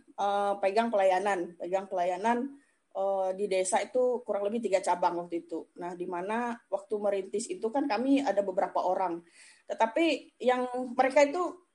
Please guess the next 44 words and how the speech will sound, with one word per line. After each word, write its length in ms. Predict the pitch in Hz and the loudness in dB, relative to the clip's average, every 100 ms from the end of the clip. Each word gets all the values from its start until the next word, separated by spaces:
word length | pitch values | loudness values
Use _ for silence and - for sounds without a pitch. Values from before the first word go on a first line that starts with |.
| _ | _
selalu 400 | - 269 302 285 | 2 6 8 8
disuruh 240 | 277 285 277 | 8 8 6
pulang. 380 | 254 262 214 | 6 4 4
Dan 160 | 202 233 | 2 2
kalau 160 | 233 247 | 4 4
saya 240 | 247 240 | 6 6
ini 260 | 381 311 - | 6 2 0
nggak 140 | 254 247 | 0 2
pernah 180 | 277 330 | 4 6
diizinkan 480 | 277 220 277 285 277 | 4 4 4 4 6
pulang 240 | 254 277 | 6 6
ke 80 | 277 | 6
orang 240 | 220 - 233 | 6 4 4
tua 240 | 240 226 | 4 4
atau 160 | 226 214 | 2 0
di 80 | |
segala 240 | 214 214 202 | 2 2 2
macam. 400 | 190 190 190 170 - - - - - | 2 2 0 0 -8 -18 -18 -20 -4
Nah, 140 | 226 | -2
kemudian 560 | 233 247 240 311 339 294 | 2 2 6 6 4 0
setiap 320 | - 294 339 330 | -2 2 2 2
mereka 240 | 277 262 | 4 4
pulang, 320 | 226 233 311 | 6 6 6
saya 320 | 320 240 302 311 | 4 6 6 6
yang, 60 | 320 | 0
eh, 580 | 320 302 262 269 269 269 285 285 - _ _ _ _ _ | -4 -2 0 2 2 2 0 -4 -16 _ _ _ _ _
mengerjakan 600 | 240 269 262 269 294 285 | 2 4 6 4 4 4
apa 80 | 277 | 6
yang 80 | 262 247 | 4 4
menjadi, 200 | 226 233 226 - _ _ | 2 0 -4 -10 _ _
eh, 200 | 208 214 214 | 2 2 2
tugas 280 | 226 202 233 | 0 0 0
pelayanan 360 | - 208 202 202 | 4 4 4 2
mereka. 280 | 190 190 175 | -4 -4 -4
Nah, 80 | 214 | -2
itu 160 | 233 330 | 0 2
yang 80 | 320 | 4
buat 120 | 254 | 4
saya 200 | 269 240 | 6 4
tuh 120 | 277 339 | 4 2
kayak 160 | 254 208 | -2 0
merasa 280 | 214 214 214 | 0 0 2
berjasa. 600 | 202 196 185 185 277 277 | 0 2 0 2 4 4
Kemudian, 480 | 277 233 233 294 320 | 4 0 4 4 2